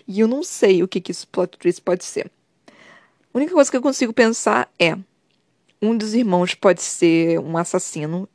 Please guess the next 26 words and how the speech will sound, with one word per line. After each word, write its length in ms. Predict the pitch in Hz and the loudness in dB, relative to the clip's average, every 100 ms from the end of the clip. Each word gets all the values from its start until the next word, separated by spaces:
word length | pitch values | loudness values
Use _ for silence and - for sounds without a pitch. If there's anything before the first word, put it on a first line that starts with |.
| - | -4
e 180 | 180 180 | -2 0
não 220 | 180 190 | 0 0
necessariamente 680 | 202 196 196 196 170 170 - | -2 0 0 0 -2 -6 -8
por 200 | 180 - | -10 -2
causa 420 | 165 160 165 170 | 2 2 2 -2
do, 520 | 160 170 165 165 160 156 - 180 | 0 0 0 -2 -4 -6 -14 -8
que 120 | - | -2
ele 100 | 175 | 0
tá 100 | 170 | 0
se-, 180 | 170 - - | -4 -8 -12
sendo 240 | - 170 | -6 -6
possuído 360 | 170 170 160 - | -6 -6 -6 -6
por 100 | 175 | -4
um 100 | 185 | 0
Valg. 320 | - - 175 - - - - | 0 0 -8 -18 -20 -20 0
Pode 220 | 262 269 | 2 2
ser 160 | - 254 | 2 2
que 140 | - | 0
um 80 | 240 | -4
dos 180 | 262 254 | -2 0
irmãos, 440 | 262 190 180 185 | 0 2 0 0
na 80 | 196 | -2
verdade, 880 | 185 190 170 170 196 170 - 170 - _ - _ _ - | 0 0 2 4 4 2 -2 -6 -8 _ -20 _ _ -4
é, 760 | 170 165 160 160 160 160 160 156 160 170 _ _ _ _ _ _ _ _ _ - - | -2 0 0 -2 -2 -4 -6 -6 -8 -10 _ _ _ _ _ _ _ _ _ -14 0
já 160 | 208 | 4
esteja 840 | 226 - - 202 220 214 170 165 | 4 2 6 8 8 6 2 0